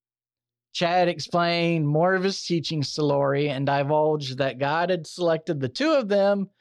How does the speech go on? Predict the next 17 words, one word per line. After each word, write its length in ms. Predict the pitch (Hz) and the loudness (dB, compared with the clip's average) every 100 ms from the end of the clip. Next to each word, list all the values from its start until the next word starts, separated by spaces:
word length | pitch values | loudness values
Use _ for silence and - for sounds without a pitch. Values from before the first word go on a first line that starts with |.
| - _ _ _ _ - | -20 _ _ _ _ 0
to 180 | 180 | 0
find 720 | 143 180 190 220 214 214 208 185 | 2 0 2 2 2 2 0 0
and 180 | 151 139 | -2 -2
protect 680 | 139 135 - 185 170 - - - 131 | -4 -4 0 2 0 -8 -18 -14 -4
the 340 | 135 135 135 | 0 2 2
one 180 | 135 156 | 0 0
hundred 320 | 185 180 160 | 0 0 -2
forty-four 440 | 160 165 151 - 139 | -2 -2 -2 -2 -2
thousand 440 | - 143 135 131 | 0 0 0 -2
people 600 | 120 190 - 180 175 170 _ _ _ _ 147 | 0 -2 2 2 2 0 _ _ _ _ -4
God 400 | 143 170 170 151 | 0 2 0 2
needed 580 | 151 151 156 147 143 139 | 2 2 2 0 -4 -6
for 240 | - 143 135 | -4 -2 0
Jesus' 580 | 131 131 131 - 131 | -2 -2 -4 -6 -6
return 680 | 127 120 156 135 127 120 120 - | -4 -4 0 0 0 -2 -4 -8
to 240 | - 123 | -6 -4
earth. 340 | 117 - - | -6 -8 -10